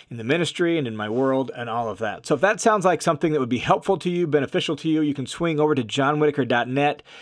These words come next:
Uh, there'll be a place where you can put in your name and your email address. You'll get a free ebook, so it's connected right there with the Bible in Life ebook. Just put your name and your email address in there. You'll be added to my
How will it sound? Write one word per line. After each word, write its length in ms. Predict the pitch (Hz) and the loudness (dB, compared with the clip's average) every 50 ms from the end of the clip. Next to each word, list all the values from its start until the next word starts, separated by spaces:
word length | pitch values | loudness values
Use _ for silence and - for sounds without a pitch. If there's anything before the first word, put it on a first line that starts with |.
| - - - - - - | -20 -20 -20 -20 -18 -10
Uh, 200 | - 135 127 123 | -6 -4 -2 0
there'll 160 | 123 127 135 | 2 0 0
be 140 | 120 120 131 | 2 2 2
a 80 | 127 117 | 0 0
place 480 | - - - 156 143 151 143 143 - | -2 -2 0 2 2 2 2 0 -2
where 160 | - 143 139 135 | 0 2 2 2
you 220 | 135 135 139 139 | 2 2 2 0
can 180 | - 147 127 120 | 0 -2 -4 -2
put 220 | - - 151 143 | 0 2 2 2
in 180 | 143 143 139 135 | 2 0 0 0
your 160 | 131 131 127 | 0 0 0
name 400 | 127 131 139 143 143 143 147 143 | -2 0 0 0 0 0 0 0
and 80 | 131 | -2
your 100 | 123 131 | -2 -2
email 300 | 127 151 151 147 147 143 | -2 0 2 2 2 2
address. 460 | 143 127 123 135 143 139 139 131 - - | 2 2 2 2 2 2 2 0 -2 -2
You'll 160 | 151 151 143 | 0 0 2
get 160 | 156 151 - | 0 0 -2
a 140 | 131 127 117 | -2 -4 -6
free 560 | - - - - 151 156 160 165 156 143 151 | -6 -8 -4 0 2 2 2 2 2 0 0
ebook, 260 | 151 139 147 147 139 | 2 2 2 0 0
so 100 | - 123 | 0 -2
it's 100 | 113 - | -2 -4
connected 520 | - - - 135 131 131 139 - - 135 117 | -2 -2 -2 0 2 0 0 0 0 0 2
right 240 | 123 131 135 135 | 2 0 2 2
there 160 | - 143 135 135 | 2 2 2 2
with 100 | - - | 0 0
the 80 | 120 | -2
Bible 400 | 98 - 123 120 135 139 139 143 | -2 0 2 2 2 2 0 0
in 80 | 135 131 | 0 0
Life 240 | 127 127 127 - - - | 0 -2 -2 -4 -6 -4
ebook. 340 | 143 131 131 113 127 120 - | -2 -2 0 0 -2 -4 -4
Just 180 | - 107 - | -6 -8 -4
put 200 | - 143 135 - | -2 -2 -2 0
your 100 | 131 120 | -2 -4
name 480 | 117 123 135 139 143 143 143 139 135 131 - - - - - - - - - _ _ | -2 -2 0 0 2 2 0 0 -2 -4 -8 -14 -20 -20 -20 -20 -20 -20 -20 _ _
and 220 | - 131 123 120 117 | -6 -6 -4 -4 -6
your 100 | 113 - 147 | -6 -6 -4
email 440 | 156 151 147 147 143 139 143 139 - - | -2 0 0 2 2 2 0 -2 -2 -2
address 460 | 127 123 120 - 131 131 131 - - | -2 0 0 2 0 0 0 0 -2
in 100 | 127 127 | -2 0
there. 140 | 131 127 127 | 0 0 0
You'll 120 | 123 120 | 0 0
be 160 | 104 123 127 | 0 -2 -2
added 380 | - 123 131 143 151 165 160 135 | -2 0 2 2 2 0 -2 -2
to 300 | - 160 151 143 143 135 | 0 0 2 2 2 0
my 440 | 131 127 120 120 120 123 123 - | 0 0 0 0 0 -2 -2 -4